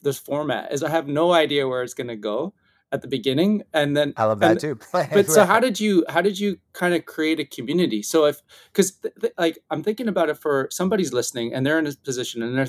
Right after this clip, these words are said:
Speaker 1: they're realizing, "I need community in my life." How, how did you
Speaker 2: Sure.
Speaker 1: how did you move from a position where, um, it sounded like it was a little bit dysfunctional to getting to a place where it sounds like it's a very, uh, it's a huge blessing?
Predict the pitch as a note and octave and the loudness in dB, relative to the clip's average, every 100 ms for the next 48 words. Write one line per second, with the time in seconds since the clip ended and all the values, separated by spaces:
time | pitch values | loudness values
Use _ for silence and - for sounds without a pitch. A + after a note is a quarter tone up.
0 | - C#3+ C3 B2 A#2+ A2+ A2+ - F3 E3 | 0 0 2 0 0 -2 -4 -2 0 0
1 | - B2+ B2 A2 G#2 G#2+ F#2 D#2+ - _ | -2 -8 -6 -4 -4 -2 -2 -6 -10 _
2 | - - _ _ - - F3+ - - F#3+ | -20 -20 _ _ -2 4 4 2 -2 2
3 | F#3+ C3+ C#3 D#3 D#3 D3 C3 F2+ F2 - | 2 0 0 2 4 2 0 0 -2 -4
4 | D#3 F3 E3 D3 C#3 D3 D3 B2+ A2+ A#2 | -2 0 0 0 0 0 -2 -2 -2 0
5 | C#3 - C3 A#2 A#2+ A#2+ A#2 A2+ _ _ | 0 0 -6 -2 0 2 0 -2 _ _
6 | _ C3 A#2+ A2+ A2 A2 G#2+ C#3 - G3 | _ -4 -2 -2 -2 -6 -8 -2 2 4
7 | G#3 E3 C3+ C#3 A#2+ A#2+ C#3 B2+ A2 - | 2 0 0 0 -2 -2 -2 -4 -8 -10
8 | B2+ A#2+ - - F#2+ _ _ _ _ - | -8 -8 -12 -16 -16 _ _ _ _ -4
9 | D#3+ C#3 B2+ B2 B2 - - D3+ C3+ - | 2 2 4 2 0 -4 0 2 2 0
10 | C#3+ - C3 A#2+ - C3 A#2+ A#2 - _ | -2 0 -2 -2 -2 0 2 0 -4 _
11 | - C3+ - C#3 B2 A#2+ - A#2+ - - | -8 -6 -2 -2 -2 -4 -4 -8 -8 -10
12 | A#2+ - D#3 E3+ A2 A2 _ B2 A2+ G#2+ | -14 -6 0 2 0 -2 _ -8 -6 -6
13 | G#2 - B2+ A2+ A#2 - F3+ - G#2+ G#2+ | -8 -12 -14 -12 -12 -4 -4 -2 -4 -6
14 | - | -8